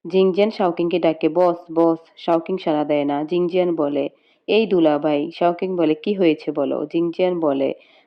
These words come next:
"আরও একটা জরুরি পেশেন্ট আছে।" তো শাওকিং ওঠে পেশেন্ট দেখার জন্য। তখনই জিংজিয়ানের মোবাইলে ক্যারেনের মেসেজ আসে। তো জিংজিয়ান দেখে তাড়াতাড়ি মোবাইলটা পকেটে ঢুকায়।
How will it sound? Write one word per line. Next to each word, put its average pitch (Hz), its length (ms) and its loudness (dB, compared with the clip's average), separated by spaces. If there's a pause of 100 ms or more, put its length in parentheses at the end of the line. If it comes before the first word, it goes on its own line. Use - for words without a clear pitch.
(100)
"আরও 180 240 0
একটা 226 340 2
জরুরি 185 440 0
পেশেন্ট 156 480 0
আছে।" 147 320 -4 (340)
তো 254 140 0
শাওকিং 233 420 2 (120)
ওঠে 196 340 2
পেশেন্ট 185 480 0
দেখার 156 340 0
জন্য। 151 320 2
তখনই 190 540 0
জিংজিয়ানের 185 680 2
মোবাইলে 185 460 4
ক্যারেনের 160 500 2
মেসেজ 151 320 -2
আসে। 151 360 -6 (640)
তো 214 100 4
জিংজিয়ান 214 640 2
দেখে 202 260 2
তাড়াতাড়ি 170 480 2
মোবাইলটা 175 520 2
পকেটে 147 400 -2
ঢুকায়। 143 500 -4